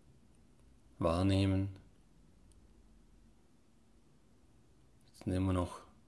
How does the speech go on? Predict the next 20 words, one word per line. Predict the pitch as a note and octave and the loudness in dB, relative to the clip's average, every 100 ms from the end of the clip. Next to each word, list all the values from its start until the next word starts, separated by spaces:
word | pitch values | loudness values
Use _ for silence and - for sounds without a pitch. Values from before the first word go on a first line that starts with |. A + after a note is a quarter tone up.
| _ _ - - _ _ _ _ _ _ _ _ _ | _ _ -20 -20 _ _ _ _ _ _ _ _ _
die | - | -10
Beine | D2+ E2 G2+ A#2 A#2 A2+ - - - _ _ _ _ | -4 -2 0 2 2 0 -8 -20 -20 _ _ _ _
und | _ | _
die | - | -12
Füße | - A2+ B2 A#2 | -4 -2 0 -2
dazu. | A2 A2+ - G#2+ G#2+ | -2 -4 -2 0 0
Das | G#2+ D#2 - | -2 -12 -10
heißt, | D#2+ E2+ - - - | -10 -10 -16 -16 -10
wir | D#2+ | -6
nehmen | F2+ F#2 F#2 - | -2 -2 -2 -4
unseren | G2+ F#2 F2 F2+ | -6 -4 -6 -6
kompletten | - E2+ E2+ G2+ - - | -8 -8 -4 -6 -6 -10
Körper | - F#2 F#2 - | -2 -2 -2 -6
als | E2+ - | -6 -6
Einheit | F2 F2+ F#2+ F#2 F2 - | -6 -4 -2 -2 -4 -6
wahr. | D#2+ D#2 D2+ - _ _ - - - - _ _ - _ _ _ - - _ _ | -6 -6 -10 -18 _ _ -20 -20 -20 -20 _ _ -20 _ _ _ -20 -20 _ _
Nur | A#2+ A#2 B2+ C3 | 0 4 6 6
den | A2+ G#2+ | 4 2
Körper | - F#2 F#2 F#2 F#2+ F2+ - - - - - - - - - - - - | -2 -2 -2 -2 -6 -6 -10 -20 -20 -20 -20 -20 -20 -20 -20 -20 -20 -20
fühlen, | - F2+ F2 D#2 D2+ | -6 -2 -2 -4 -8